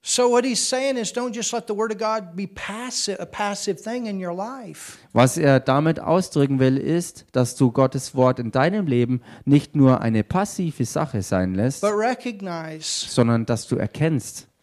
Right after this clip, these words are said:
Speaker 1: in the theme that we're teaching today, this is your ammo.
Speaker 2: in dem Thema, in dem wir heute lernen, dass das hier deine scharfe Munition ist.
Speaker 1: But it's not just the logos.
Speaker 2: Und eben nicht nur ein Logos,
Speaker 1: The rhema comes through the meditation.
Speaker 2: sondern dass es ein Rhema ist, das durch Meditation hervorkommt.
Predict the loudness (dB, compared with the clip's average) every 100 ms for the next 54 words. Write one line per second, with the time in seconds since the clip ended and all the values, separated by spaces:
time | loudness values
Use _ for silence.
0 | _ -4 -2 0 -2 -6 -6 -6 -4 -4
1 | -4 -6 -6 -6 -6 -6 -6 -6 -4 -4
2 | -4 -4 -4 -4 -6 -8 -10 -10 -10 -8
3 | -8 -8 -10 -8 0 2 2 0 0 -2
4 | 2 4 2 2 2 2 2 2 0 -2
5 | -4 -2 -2 -2 -6 -10 -8 -4 -4 -2
6 | -4 -4 -2 0 -2 -4 _ -6 -4 -2
7 | -4 -4 -2 -2 -2 -4 -4 -4 -6 -4
8 | -4 -4 -2 -2 -2 -6 -4 -4 -4 -4
9 | -4 -6 -8 -8 -6 -6 -6 -8 -12 -12
10 | -10 -6 -6 -4 -2 -2 -2 0 -2 -4
11 | -4 -2 0 0 0 0 0 -2 -4 -8
12 | -10 -6 -4 -4 -6 -8 -10 -8 -8 -6
13 | -8 -8 -8 -10 -12 -14 -10 -10 -12 -16
14 | -4 0 2 0 -2 -4 -4 -8 -10 -8
15 | -6 -4 -2 0 0 0 -4 -6 -12 -6
16 | -4 -2 -4 -2 -2 -2 -2 -4 -6 -8
17 | -6 -4 -4 -6 -8 -2 -2 -2 -2 -6
18 | -8